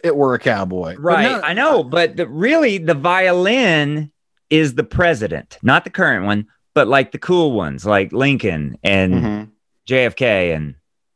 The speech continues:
Speaker 1: The current
Speaker 2: Obama.
Speaker 1: one is a slide whistle. <laughs>
Speaker 2: <laughs> It's a kazoo where the paper's already, like, got too much spit
Speaker 1: Yes.
Speaker 2: on it,
Speaker 1: It's
Speaker 2: and
Speaker 1: one,
Speaker 2: it's
Speaker 1: it's one
Speaker 2: just
Speaker 1: of those
Speaker 2: soggy.
Speaker 1: party favors that rolls out when you blow it up.
Speaker 2: But it's already extended and just sort of
Speaker 1: Yeah.
Speaker 2: sad and floppy.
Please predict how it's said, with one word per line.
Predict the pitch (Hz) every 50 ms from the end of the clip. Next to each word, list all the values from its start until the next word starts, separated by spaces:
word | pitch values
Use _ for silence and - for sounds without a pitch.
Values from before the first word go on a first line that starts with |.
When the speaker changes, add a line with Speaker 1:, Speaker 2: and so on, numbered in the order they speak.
| _ _ _ _ _ -
Speaker 1:
The | 135 147
current | - - 208 233 240 233
Speaker 2:
Obama. | 120 120 151
Speaker 1:
one | 147 143
is | 139 131 113
a | 117
slide | - - _ - - 147 139 120
whistle. | 110 107 95 - - 98 - - -
<laughs> | - - 453 - - - - - - - - - - - -
Speaker 2:
<laughs> | 233 - 196 277 269 - 370 - 294 240 220 - - 262 277 - - - 208 - 359 - - - _ _ _ _ _ - - -
It's | 151 175 170 - 190
a | 180
kazoo | 185 - 196 190 160 123 139 180 190 190 180 160
where | 151 131
the | 135
paper's | 127 - - 165 156 151 - - 131 107
already, | 127 120 117 117 113 110 107
like, | 107 104 104 101 98 78 - 90
got | 98 123 117 110
too | - - 135
much | 123 117 107 -
spit | - - 147 147 135 127
Speaker 1:
Yes. | 131 127 135
Speaker 2:
on | 135 139 139
it, | 139 135 160
Speaker 1:
It's | 156 - -
Speaker 2:
and | 175
Speaker 1:
one, | 170 165
Speaker 2:
it's | - 170
Speaker 1:
it's | 160 -
one | 180 185 185
Speaker 2:
just |
Speaker 1:
of | 185
those | 180 175
Speaker 2:
soggy. | 185 185 185 180 -
Speaker 1:
party | 185 180 180 185 170
favors | 160 160 - 156 143 135 127 131 123
that | 131 131 120
rolls | 131 135 139 135 135 131 120
out | 135 131 131 127 113 113
when | 113 117
you | 117 113
blow | 107 117 113 113 110 110
it | 104
up. | 110 101 98 92 - _
Speaker 2:
But | - 156 131
it's | 147 151 147
already | - 135 135 135 131 123
extended | 120 107 - - - - 120 117 113 110 107 98
and | 101 95
just | 85 98 87 -
sort | - 107 104 98
of | 95 107
Speaker 1:
Yeah. | - -
Speaker 2:
sad | - 98 95 95 95 95
and | 90 87 80
floppy. | - - 92 85 - - 73 71 -